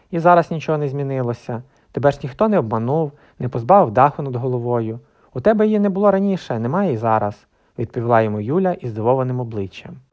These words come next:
"Ти знаєш, мама, напевно, має рацію. Дитину ти не хочеш від мене народжувати, квартирою, в яку я вже стільки вклав сили коштів і ще вкладу чимало, не хочеш ділитися. Може, ти мене не любиш, га, Юля?"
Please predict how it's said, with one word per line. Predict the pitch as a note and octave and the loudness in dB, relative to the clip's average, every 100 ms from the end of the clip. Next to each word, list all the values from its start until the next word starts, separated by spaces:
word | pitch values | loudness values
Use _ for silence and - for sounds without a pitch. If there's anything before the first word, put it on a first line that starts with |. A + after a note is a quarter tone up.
| _ _ _ _ _ _ _ _ | _ _ _ _ _ _ _ _
"Ти | C#3 | -6
знаєш, | C3 F#3+ G3 B2+ | -2 0 0 -2
мама, | D3 G3+ G3 | -2 0 0
напевно, | F3 F3+ E3+ | 0 -2 -2
має | D3+ D#3 D3 | -2 0 2
рацію. | B2 G#2 - G2 F#2+ - _ _ | 2 0 -6 -12 -12 -14 _ _
Дитину | - B2 A#3 A#3 | -4 0 2 2
ти | C3+ | 0
не | A2 | -4
хочеш | - F3 F#3 F3 | 2 2 2 -2
від | F3 | -2
мене | E3+ E3 | -2 0
народжувати, | D#3+ D#3+ D#3 D#3 D3 D3 C#3+ C#3+ _ - | 0 2 0 0 -4 -2 -6 -6 _ -4
квартирою, | C3+ C3 G3 G#3+ F3+ A#2+ | 0 2 4 4 4 2
в | |
яку | A#2 A#2+ C#3+ | 0 0 0
я | C#3 | 0
вже | A#2+ | 0
стільки | B2+ - C#3 C3+ | -6 -6 -4 -6
вклав | B2+ D3+ C3 | 0 4 4
сили | B2+ C#3+ B2+ | 2 -2 -2
коштів | B2+ B2+ A#2 - G2+ - _ | 2 2 0 -6 -10 -10 _
і | - | -14
ще | B2 D#3+ | -2 0
вкладу | C3 C3 A#2+ | 0 -2 -4
чимало, | A#2+ B2+ A2 G#2+ G2+ | -6 -4 0 0 0
не | G#2 | -2
хочеш | - F3 G3 E3 | 0 0 0 -4
ділитися. | E3 D#3 D3+ C#3 - B2+ B2+ _ _ _ | -2 -2 -4 -6 -6 -8 -8 _ _ _
Може, | C3+ D3 | -4 -2
ти | F3 | -2
мене | E3+ E3 | 0 0
не | F3 | 0
любиш, | G3 A#3 A#2+ | 0 0 -2
га, | A#2+ E3 A3+ | 0 0 0
Юля?" | D3 A2+ G2 | 0 -2 -4